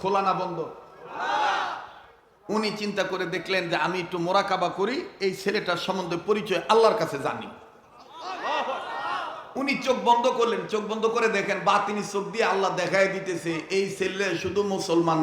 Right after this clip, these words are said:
না, জান্নাতওয়ালা ছেলে। আরো আসতে কন, কি ছেলে? জান্নাতওয়ালা ছেলে।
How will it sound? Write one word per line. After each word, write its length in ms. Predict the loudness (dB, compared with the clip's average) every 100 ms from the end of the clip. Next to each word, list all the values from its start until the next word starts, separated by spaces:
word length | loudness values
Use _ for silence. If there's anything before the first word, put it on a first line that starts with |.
| 2
না, 80 | -2 -8 -14 -10 -2 6
জান্নাতওয়ালা 1120 | 6 8 4 6 6 6 6 10 12 12 10 8 6
ছেলে। 240 | 4 2 -4 -8 -14 -12 -8 -6 -4 -6 -8 -10 -12 -12 -12 -14 -14 -16 -16 4
আরো 140 | 8 8 8
আসতে 220 | 4 2
কন, 260 | 6 8 6 2 -4 -10 -14 -12 -10 -8 -8 -8 -10 -10 -10 -10 -10 -12 -14 -18 -20 -20 -20 _ _ -14
কি 80 | -10
ছেলে? 220 | -6 -4 -6 -8 -14 -20 -20 -20 -20 -20 -18 -18 -18 -18 -20 -20 -20 -16 2
জান্নাতওয়ালা 880 | 4 4 4 4 4 2 0 2 2
ছেলে। 300 | 0 -8 -14